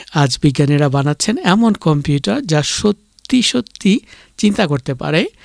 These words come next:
এবং শক্তি তার বিদ্যুৎ নয়, বরং জীবন। চলুন একটি বাস্তব উদাহরণ দেখি। আপনি যখন Facebook খুলছেন, YouTube দেখছেন বা চ্যাট জিপিটিতে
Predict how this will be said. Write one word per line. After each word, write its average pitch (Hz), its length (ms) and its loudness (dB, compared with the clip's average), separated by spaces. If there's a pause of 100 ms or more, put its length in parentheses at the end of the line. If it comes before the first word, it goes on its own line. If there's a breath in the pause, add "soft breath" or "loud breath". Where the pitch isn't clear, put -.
(260 loud breath)
এবং 170 340 2 (380)
শক্তি - 680 -2 (240)
তার 151 180 2
বিদ্যুৎ 151 500 0
নয়, 165 300 -4 (240)
বরং 143 340 2 (240)
জীবন। 139 420 -2 (800 soft breath)
চলুন 208 540 2
একটি 226 380 0 (100)
বাস্তব - 440 0 (180)
উদাহরণ 160 440 2
দেখি। 139 380 -4 (600 loud breath)
আপনি 208 300 0
যখন 196 320 0 (140)
Facebook 147 420 0 (100)
খুলছেন, 151 480 -2 (320)
YouTube 170 640 4
দেখছেন 196 500 -2 (200)
বা 139 260 0 (180)
চ্যাট 190 340 2
জিপিটিতে 151 600 -2